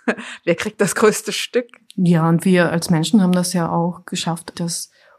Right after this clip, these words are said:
Speaker 2: hoch zu ritualisieren teilweise. Also wenn man zum Beispiel im politischen Rahmen Festbanketts anschaut, da kann man sich den Platz nicht einfach frei wählen,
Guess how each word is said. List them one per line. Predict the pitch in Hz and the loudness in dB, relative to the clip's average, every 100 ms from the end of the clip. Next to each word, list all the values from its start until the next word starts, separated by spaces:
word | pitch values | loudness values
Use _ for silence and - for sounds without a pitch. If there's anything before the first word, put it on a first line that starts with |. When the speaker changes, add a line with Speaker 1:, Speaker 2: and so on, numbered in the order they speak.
| - | -6
Speaker 2:
hoch | - 214 226 | 2 2 2
zu | - - 180 | -4 -2 -2
ritualisieren | 175 180 - 165 156 156 190 254 165 147 151 160 | -2 -4 -4 -2 -2 -2 0 2 2 0 -6 -10
teilweise. | 165 156 151 147 151 - 165 _ - - - - | -10 -8 -8 -10 -12 -14 -16 _ -20 -20 -20 -4
Also | 175 170 | -2 2
wenn | 160 | 2
man | 160 156 | 2 2
zum | 156 160 | 0 -2
Beispiel | 147 139 - - 156 151 | -2 -6 -8 -6 -4 0
im | 165 156 | 0 0
politischen | - 185 190 190 - 170 | 2 2 4 2 2 2
Rahmen | 156 160 165 151 143 147 | 4 2 4 2 -2 -8
Festbanketts | - 196 185 - 160 151 151 156 151 - - | -8 -4 -4 -4 -4 -2 -4 -8 -6 -8 -4
anschaut, | 165 151 - 156 147 | -4 -4 -6 -10 -6
da | 165 | -6
kann | 156 170 | -2 2
man | 175 | 2
sich | 175 170 | 2 0
den | 170 | -2
Platz | 156 160 - | -2 -4 -4
nicht | 175 165 | -4 -4
einfach | 151 151 | -6 -10
frei | - - 151 143 139 | -12 -6 -4 -4 -4
wählen, | 151 147 147 151 175 233 269 | -4 -2 -2 2 6 6 4